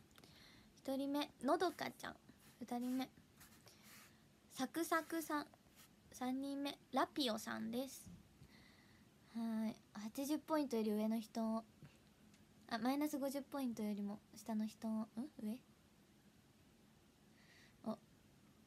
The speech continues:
アバチロが今、トップと最下位 <laughs> の可能性ある。それよりも、上とか下の方いますか？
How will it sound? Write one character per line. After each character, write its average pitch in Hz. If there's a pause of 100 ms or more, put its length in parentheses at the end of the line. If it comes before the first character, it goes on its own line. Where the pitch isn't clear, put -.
(480)
ア 220
バ 254
チ 277
ロ 269
が 262
今、 254 (1120)
ト 277
ッ 254 (120)
プ 220
と 208
最 226
下 208
位 208 (1160)
<laughs> 370 (1500)
の 220
可 233
能 226
性 233
あ 220
る。 196 (960)
そ -
れ 277
よ 285
り 269
も、 214 (1800)
上 240
と 247
か 220
下 220
の 220
方 220
い 214
ま 233
す 240
か？ 202